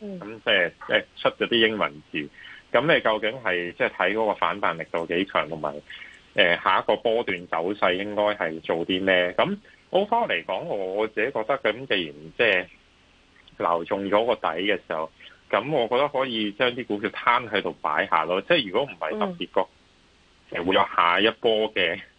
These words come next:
Speaker 2: 海嘯出現嘅，其實好多股票都可以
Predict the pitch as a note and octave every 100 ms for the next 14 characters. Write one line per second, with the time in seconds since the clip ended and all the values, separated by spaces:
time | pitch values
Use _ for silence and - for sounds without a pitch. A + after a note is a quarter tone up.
0 | _ F2+ F#2 A2+ G#2+ G2 F2 - A2 G2+
1 | F2 E2+ E2+ E2+ - _ _ - - G2+
2 | F#2 A2 E3 B2 A#2+ B2 G#2+ A#2+ G#2+ G#2